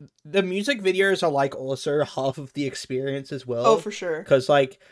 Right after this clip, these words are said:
Speaker 1: the song itself and the, like, the music videos are all about very, uh, like, things that people go through, like, as, like,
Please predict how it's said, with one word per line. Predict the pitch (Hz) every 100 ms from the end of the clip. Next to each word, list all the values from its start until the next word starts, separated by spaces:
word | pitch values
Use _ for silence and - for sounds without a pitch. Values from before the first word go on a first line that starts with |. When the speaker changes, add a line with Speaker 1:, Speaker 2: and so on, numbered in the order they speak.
| _
Speaker 1:
the | 175
song | 165 175 185 254
itself | 233 - - 135 139 135 - -
and | 135 131
the, | 127 135 127 123
like, | 123 123 110 _ _ -
the | - 139 131 127
music | 123 127 131
videos | 127 123 120 120 113 - _ _ _ -
are | 151
all | 143 151 208
about | 226 196 175 -
very, | 139 143 139 143 139 131 127
uh, | 127 123 123 120 117 117 120 - _ _ _ _ _
like, | 143 123 107 - _ _ _ _ _ _ _ _ _ _
things | - 175 202 202 165
that | 180 -
people | 247 233 175
go | 143 127 135
through, | 143 160 160 165 170 170 -
like, | - 127 127 - -
as, | 147 135 127 120 - - -
like, | 131 127